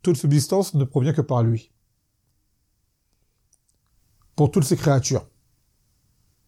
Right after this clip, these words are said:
Allah nous a, euh, demandé de faire les causes,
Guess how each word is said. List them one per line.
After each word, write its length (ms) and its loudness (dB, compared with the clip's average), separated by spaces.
Allah 460 6
nous 240 6
a, 220 0
euh, 380 2
demandé 560 6
de 100 4
faire 200 2
les 100 4
causes, 500 2